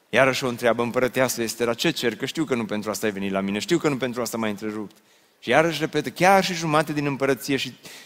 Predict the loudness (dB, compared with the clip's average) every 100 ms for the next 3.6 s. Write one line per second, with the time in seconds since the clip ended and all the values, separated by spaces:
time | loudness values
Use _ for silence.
0 | -6 2 4 4 -2 -2 -2 0 2 6
1 | 6 4 -4 -2 -2 -4 -10 -20 _ _
2 | -6 -4 -2 0 0 0 -2 -2 -4 -6
3 | -4 -4 -4 -6 -6 -10